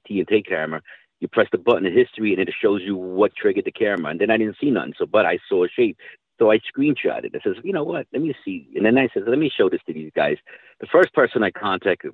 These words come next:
was Long Island Bigfoot, Mike Catania, who's a friend of mine. And, uh, he put it on his page, and then I contact Dale, and then I, Gary Huttenholler, and, um, we talked about it. And it's like, you know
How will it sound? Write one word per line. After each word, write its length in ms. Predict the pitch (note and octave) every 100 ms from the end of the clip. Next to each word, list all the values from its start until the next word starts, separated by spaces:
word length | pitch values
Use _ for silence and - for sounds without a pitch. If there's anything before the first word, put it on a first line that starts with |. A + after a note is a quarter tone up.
| -
was 180 | F#2
Long 240 | E2+ F#2+ G2
Island 300 | F#2+ F2+ E2
Bigfoot, 340 | F#2+ - E2+
Mike 240 | E2 E2 -
Catania, 440 | - E2+ D#2+ D2+
who's 120 | D#2
a 60 | D2+
friend 180 | E2 D#2+
of 80 |
mine. 260 | D2+ C#2 E2 - - - _ _ -
And, 380 | E2+ E2+ E2
uh, 300 | E2+ E2 D#2 D#2 - -
he 140 | A#2+
put 160 | B2 A#2
it 80 | G2
on 160 | F2+
his 160 | F2+ A#2+ -
page, 480 | F#2 E2+ E2+ F2 -
and 140 | F2
then 380 | E2+ F2+ F#2 F2
I 80 | C2+
contact 560 | - F2+ F2+ F2+ D#2 -
Dale, 380 | E2 D#2+ D#2+ - _
and 160 | D#2+
then 180 | E2 E2+
I, 260 | D#2+ D#2+ C#2+ -
Gary 240 | F2+ E2+ F2+
Huttenholler, 580 | G2+ - E2 D2+ F2 G2+ _ _ _ _ -
and, 320 | D#2 E2 E2+
um, 400 | F2 F2+ F2+ E2 - _
we 100 | A2+
talked 280 | B2+ F3+ -
about 320 | F2 E2 D#2+
it. 80 | D#2+
And 80 | E2+
it's 100 | -
like, 200 | E2 -
you 100 | A#2
know 280 | F2+ D#2